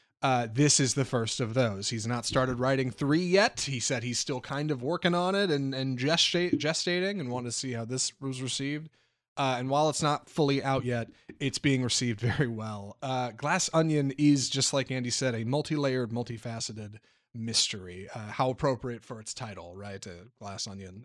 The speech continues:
as it were. Uh, it is good stuff.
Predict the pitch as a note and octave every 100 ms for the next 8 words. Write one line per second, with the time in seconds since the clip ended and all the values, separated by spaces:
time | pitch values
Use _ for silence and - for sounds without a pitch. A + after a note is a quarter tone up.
0 | F#2+ A#2+ G2+ G#2 G#2+ A2+ _ _ _ _
1 | _ - D3 C#3+ C#3 C3+ - E3 F3 D#3+
2 | C#3 B2+ A2+ - - - _ _ - F#3
3 | F#3 B2 - A2+ G2+ -